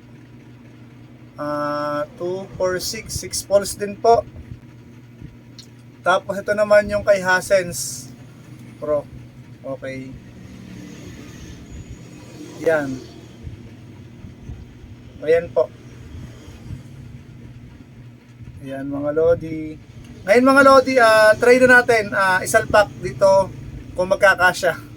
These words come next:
Ito kay Hasens Pro seven. Tapos ito naman po yung prehab ni Tang-, ayan.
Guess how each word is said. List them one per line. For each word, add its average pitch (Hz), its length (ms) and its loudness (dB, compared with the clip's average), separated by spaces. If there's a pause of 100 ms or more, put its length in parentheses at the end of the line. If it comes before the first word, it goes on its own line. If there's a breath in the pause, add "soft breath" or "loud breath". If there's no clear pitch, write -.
(580)
Ito - 160 -4
kay 220 160 2
Hasens 226 400 2
Pro 233 160 -4
seven. 208 720 2 (640)
Tapos 190 320 2
ito 208 160 -2
naman 208 240 6
po 202 160 -4
yung 190 160 -4
prehab 190 400 -4
ni 180 80 -8
Tang-, 170 160 -2 (1700)
ayan. 147 400 -4